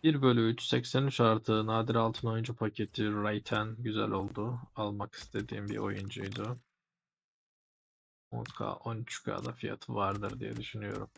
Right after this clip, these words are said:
Evet, on altı, on beş, on altı K var. Kadroya katıyoruz. Bir bölü üç, seksen üç artı paketinden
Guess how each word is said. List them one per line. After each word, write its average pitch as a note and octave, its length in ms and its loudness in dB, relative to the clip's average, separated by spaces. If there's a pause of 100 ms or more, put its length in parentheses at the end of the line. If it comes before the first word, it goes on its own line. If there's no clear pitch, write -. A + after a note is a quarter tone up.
(1800)
Evet, A#2+ 260 -8
on A2 160 -4
altı, G2+ 360 -4 (840)
on G#2 200 -4
beş, G#2+ 220 -2
on G2 80 -4
altı F#2+ 320 -6
K A#2 280 -2
var. - 340 -4 (2000)
Kadroya A2 440 2
katıyoruz. A#2 680 -2
Bir B2+ 220 4
bölü B2+ 280 4
üç, - 400 -2 (240)
seksen - 420 0
üç C3+ 180 4
artı A#2 260 6
paketinden A#2 720 -2